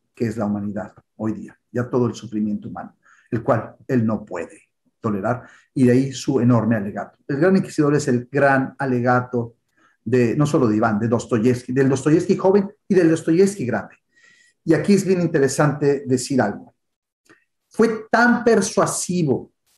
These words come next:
el Gran Inquisidor y Rebelión, tan persuasivo, y Dostoyevsky sabía que había escrito algo tan persuasivo, ¿verdad? Al grado de que, paréntesis, un lector, un periodista de su tiempo, le comentó a Dostoyevsky,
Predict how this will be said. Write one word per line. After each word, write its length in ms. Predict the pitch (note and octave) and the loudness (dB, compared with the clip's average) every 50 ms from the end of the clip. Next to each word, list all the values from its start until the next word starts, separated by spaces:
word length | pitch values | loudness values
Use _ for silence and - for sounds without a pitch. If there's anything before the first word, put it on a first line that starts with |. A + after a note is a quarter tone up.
| _ _ _ _ | _ _ _ _
el 300 | C3 B2+ B2 B2 B2 A#2+ | 2 4 4 4 4 4
Gran 360 | B2 D3+ D#3 D3+ D#3 D#3 D#3 | 4 4 4 4 6 6 6
Inquisidor 760 | D#3 D3+ D3 C3+ B2 B2 B2+ B2 - C3 B2 A#2+ C3 B2 B2 | 4 4 2 0 -2 -4 -6 -6 -2 0 2 4 4 4 4
y 120 | B2+ B2 A#2+ | 4 2 2
Rebelión, 680 | G#2 A#2 A#2+ A2+ A#2 G#2+ A#2 A2+ A#2 A#2+ B2+ B2+ - _ | 2 2 2 2 0 -2 -2 -2 0 -2 -2 -4 -8 _
tan 380 | - G#3+ A#3 B3+ C4 C4 G3+ - | 0 2 4 4 4 4 2 2
persuasivo, 840 | - B3 A3 G#3+ G#3 - - - G#3 F#3 - - - G#3 G3 F#3+ E3 | 2 2 2 2 2 0 0 0 0 0 0 0 2 2 4 6 6
y 60 | D#3+ | 6
Dostoyevsky 560 | D#3 D#3+ D#3+ D#3 - E3+ F#3+ F#3+ - - - F#3+ | 6 4 2 2 0 -2 -2 -2 -4 -8 -10 -6
sabía 360 | F#3+ D#3 D#3 E3+ F#3 F3+ F3 - _ _ _ _ _ _ _ _ | -4 -2 2 2 2 2 0 -6 _ _ _ _ _ _ _ _
que 160 | - F#3+ E3+ | 2 4 4
había 240 | D#3+ D#3+ F3 G3 G3 | 4 4 4 4 2
escrito 400 | - - - G3 F#3 - - F3 | 2 0 -2 -6 -4 -2 0 0
algo 280 | F3+ E3+ D#3+ E3 - - | 2 2 0 -2 -6 -4
tan 300 | _ G#3+ A#3 A#3 A3+ G3+ | _ 2 2 2 2 2
persuasivo, 840 | - G#3 F3+ D#3+ - - C#3+ B2 - - C#3 B2 A#2 C#3 D#3+ - _ _ _ _ _ _ _ _ _ _ | 2 0 0 0 -2 -4 -6 -6 -8 -8 -8 -8 -8 -8 -10 -12 _ _ _ _ _ _ _ _ _ _
¿verdad? 440 | - B2+ C3 C3 C3 C3+ D3 D3 - - - _ _ _ | -2 0 2 4 4 2 2 0 -4 -12 -20 _ _ _
Al 120 | - D3 C#3+ | 0 2 4
grado 280 | D#3+ F3 F3 F#3 F3 | 4 4 4 6 6
de 160 | D#3 D3+ D3 D3+ | 4 4 2 0
que, 260 | - C#3 C3 - - | -2 -4 -6 -6 -4
paréntesis, 800 | - B2+ B2+ C3+ D3 D3 D3 D#3+ - - E3+ - - - - _ _ _ _ _ _ _ _ _ _ | -2 0 0 0 0 0 -2 -4 -4 -4 -6 -8 -8 -12 -16 _ _ _ _ _ _ _ _ _ _
un 180 | - - D3 D3+ | -2 2 4 4
lector, 540 | D3+ C#3 D3 - - C#3+ D3+ D3 D3 - - | 4 2 0 0 0 2 2 0 -2 -6 -12
un 120 | - B2+ B2 | -16 -6 -4
periodista 480 | C#3+ C3+ B2+ A#2+ C3 B2+ B2+ - C3 | 0 2 2 2 0 -2 -2 0 0
de 100 | B2 B2 | 0 0
su 140 | A#2+ - - | -2 -4 -10
tiempo, 540 | _ - C#3 C3 B2+ B2 - C3 B2 A#2+ B2 A#2 | _ -4 -2 -2 -2 -2 -4 -4 -4 -4 -4 -6
le 140 | A2+ A2 | -6 -4
comentó 480 | - A#2+ G#2+ A2 G#2+ G#2 - - - C#3+ | -4 -4 -2 -2 -4 -6 -4 -2 0 0
a 40 | C#3+ | 0
Dostoyevsky, 800 | G#2+ A2+ G2+ - A2 G#2 A2 A#2 A#2+ A#2+ - _ A#2 G#2 - | 0 -4 -6 -6 -4 -2 -2 -2 -2 -4 -6 _ -10 -10 -10